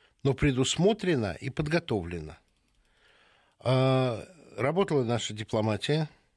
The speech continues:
работали наши военные, работали наши военные строители, потому что,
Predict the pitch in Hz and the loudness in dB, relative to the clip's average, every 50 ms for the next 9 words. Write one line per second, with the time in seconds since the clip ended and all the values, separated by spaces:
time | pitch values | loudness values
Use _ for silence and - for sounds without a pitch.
0 | _ _ _ _ _ _ _ _ _ _ _ _ _ _ _ - - 113 135 143 | _ _ _ _ _ _ _ _ _ _ _ _ _ _ _ -6 -4 -2 -2 -2
1 | 147 160 185 160 - 147 120 117 117 101 113 131 139 139 - - - 120 101 87 | -2 -4 -4 -2 -2 0 0 0 -2 0 2 2 2 2 0 0 -2 -2 -2 -4
2 | - - 110 117 131 131 120 107 92 101 110 123 139 160 170 170 - _ _ _ | -4 -6 -2 0 0 0 0 0 -2 -2 0 0 0 0 -2 -4 -8 _ _ _
3 | _ _ _ _ _ _ _ _ _ - 117 120 123 120 135 156 151 - 156 143 | _ _ _ _ _ _ _ _ _ -2 0 0 0 2 0 0 2 2 4 4
4 | 143 143 139 - - 131 135 139 143 143 143 139 139 139 135 - - 185 208 220 | 4 4 2 0 0 2 4 4 4 4 4 4 4 2 2 0 0 2 2 2
5 | 214 180 - - - 101 90 92 - - - - 107 113 117 110 98 - - - | 2 0 -2 -4 -6 -6 -6 -8 -10 -8 -4 0 0 0 0 0 -2 -4 -4 0
6 | - 101 95 | 0 0 0